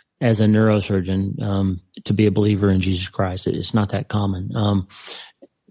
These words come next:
it was, it was a little bit hard on me at times, um, in my training to be a believer.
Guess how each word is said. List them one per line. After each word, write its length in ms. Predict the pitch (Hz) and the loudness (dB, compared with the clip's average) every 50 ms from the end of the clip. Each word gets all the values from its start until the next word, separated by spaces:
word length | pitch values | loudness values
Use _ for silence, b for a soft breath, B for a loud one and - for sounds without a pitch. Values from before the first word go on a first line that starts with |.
| _ _ _ - _ _ - | _ _ _ -20 _ _ -4
it 60 | 123 | -2
was, 200 | 113 107 104 - | -2 -2 -2 -2
it 60 | 117 | -2
was 100 | 117 107 | 0 0
a 60 | 110 | 2
little 180 | 117 123 123 117 | 2 4 4 4
bit 120 | 120 - | 2 2
hard 340 | - - 120 123 139 147 135 | 2 2 2 4 4 4 4
on 160 | 113 104 98 | 4 4 4
me 180 | 98 98 98 98 | 4 2 2 0
at 160 | - - - | -2 -6 -6
times, 560 | - - 101 98 98 98 98 95 - - - | -2 0 2 2 2 2 0 0 -2 -6 -4
um, 480 | 127 113 104 101 98 98 95 92 95 - _ _ _ _ - - | -2 -2 0 0 0 -2 -2 -4 -8 -14 _ _ _ _ -4 0
in 80 | 107 | 0
my 140 | 104 101 101 | 2 2 0
training 600 | 98 - - 123 127 123 110 101 98 95 101 101 - | -2 -2 0 2 4 4 4 2 0 -2 -6 -8 -6
to 100 | - 104 | -4 -2
be 200 | 95 101 104 101 | 0 0 0 0
a 60 | 98 95 | 0 0
believer. 520 | 95 101 101 113 127 123 101 90 95 104 | -2 -2 0 2 2 2 0 -2 -6 -10